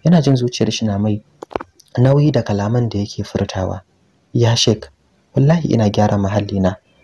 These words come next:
Abinci kan dama baya cin irin cimar da yake bani, tunda nayi wata, tunda nayi wata uku. Nashi daban, nawa daban.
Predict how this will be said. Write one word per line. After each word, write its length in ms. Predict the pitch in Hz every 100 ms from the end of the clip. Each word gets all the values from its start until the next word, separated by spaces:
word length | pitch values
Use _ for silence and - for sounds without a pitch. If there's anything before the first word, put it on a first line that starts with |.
| _ 131
Abinci 400 | 135 156 - 190
kan 200 | 131 117
dama 400 | 123 113 107 - _
baya 220 | 160 180
cin 200 | - 120 113
irin 220 | 113 113
cimar 340 | - 104 107
da 100 | 104
yake 260 | 95 - 98
bani, 300 | 95 95 90 _ _ _
tunda 240 | - 131 117
nayi 260 | 117 131 135
wata, 360 | 139 - 113
tunda 240 | - 170 143
nayi 140 | 110
wata 260 | 107 110 107
uku. 220 | - - - _ _ _ _ _
Nashi 320 | 127 160 - -
daban, 300 | 104 131 143 -
nawa 280 | 117 113 131
daban. 260 | 101 95